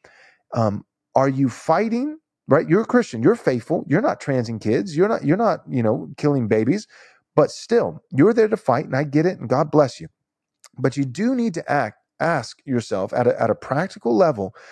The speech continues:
in terms of, of tactics of warfare, strategy, the art of war. Um, are you fighting more? Your presence there, does your presence give more to fighting or funding?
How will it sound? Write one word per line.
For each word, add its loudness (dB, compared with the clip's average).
in -4
terms -2
of, -2
of 0
tactics -8
of -6
warfare, 0
strategy, -2
the -2
art 6
of 0
war. 6
Um, 0
are 4
you 2
fighting -4
more? 2
Your 6
presence -2
there, -2
does 2
your 4
presence -4
give -2
more 2
to -10
fighting -2
or 2
funding? -4